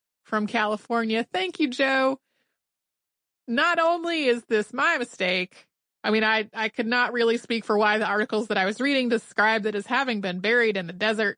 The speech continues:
Maybe they said sand and I autofilled desert. <laughs> Uh, this is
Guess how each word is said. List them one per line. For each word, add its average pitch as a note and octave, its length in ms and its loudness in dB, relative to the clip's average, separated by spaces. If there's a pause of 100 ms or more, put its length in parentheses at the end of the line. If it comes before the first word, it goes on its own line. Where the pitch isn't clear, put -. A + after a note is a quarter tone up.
Maybe G#3+ 340 0
they G3 180 0
said F#3+ 280 -4
sand A3 840 -2
and F#3+ 340 -4
I F3 840 -2 (720)
autofilled C4 920 0
desert. C#4+ 400 0 (180)
<laughs> A3+ 140 2 (580)
Uh, A3+ 360 2 (920)
this B3 320 2
is C#4 540 0